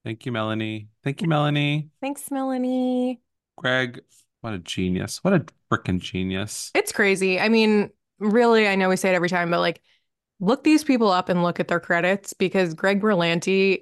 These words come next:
Speaker 2: on I M D B, it's, like, obviously by year, and it caps it off at a certain point and you have to see more. And his, like, see more, it's, like,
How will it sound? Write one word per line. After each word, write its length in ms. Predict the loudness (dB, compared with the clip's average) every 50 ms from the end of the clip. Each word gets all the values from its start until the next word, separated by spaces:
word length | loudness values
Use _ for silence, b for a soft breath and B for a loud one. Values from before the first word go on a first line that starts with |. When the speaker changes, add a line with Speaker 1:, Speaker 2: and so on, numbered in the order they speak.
| _ -2
Speaker 2:
on 180 | 0 0 2
I 140 | 2 2 2 2
M 120 | 2 2
D 120 | 2 2
B, 200 | 0 0 0 2
it's, 200 | 0 0 -2 -2
like, 400 | -2 -2 0 0 0 -2 -4 -6 -16 _ -4
obviously 420 | -2 -2 -2 -2 -4 -2 -2 -2
by 180 | 0 0 0 0
year, 640 | 0 0 0 0 0 2 2 2 2 2 0 -2 -4
and 420 | -4 -2 -2 -2 -2 -2 -4 -4 -4
it 280 | -4 -4 -4 -4 _ -8
caps 320 | -4 -4 -4 -4 -2 -2
it 60 | -2
off 180 | -2 -2 -2 -4
at 60 | -4
a 40 | -4
certain 280 | -4 -4 -4 -4 -4 -4
point 180 | -4 -4 -4
and 80 | -2 -2
you 60 | -4
have 80 | -2 -2
to 80 | -4
see 260 | -6 -6 -4 -4 -2
more. 340 | -2 -2 0 0 2 2 2
And 160 | 2 0 0
his, 240 | 0 0 0 0 2
like, 180 | 0 0 0 -2
see 300 | -6 -8 -4 -2 0 0
more, 360 | 2 2 2 2 2 2 2
it's, 180 | 0 0 -2 -2
like, 180 | -2 -2 -4